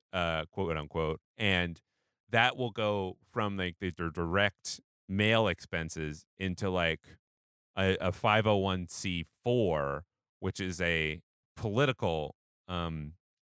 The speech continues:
a, a political, like, designation. And, uh, yeah, the, the funny, <laughs> the funny, uh, quote in this article is just from, like, a Cleveland, uh, campaign finance law attorney, uh,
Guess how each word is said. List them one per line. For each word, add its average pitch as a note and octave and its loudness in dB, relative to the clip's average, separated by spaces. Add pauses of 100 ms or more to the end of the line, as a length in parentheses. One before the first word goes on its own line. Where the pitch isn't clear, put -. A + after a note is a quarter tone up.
(280)
a, F2 -2
a E2+ -6
political, G2 -4
like, E2 -4
designation. E2 -6 (540)
And, F#2+ 2 (260)
uh, G#2+ 2
yeah, G#2+ 4
the, G#2 0
the A2+ -2
funny, C#3 2 (240)
<laughs> E3+ 0
the C#3 -6
funny, D3+ 4
uh, G#2 6 (120)
quote B2+ 4
in G2+ -4
this F#2 -2
article G2+ 2 (360)
is A2 0
just - -4
from, A#2+ -2
like, G#2 -2
a E2 -2
Cleveland, G2+ 0 (160)
uh, E2+ 2 (160)
campaign G2 -2
finance F2+ -2
law F2 -2
attorney, E2 -4 (360)
uh, E2 2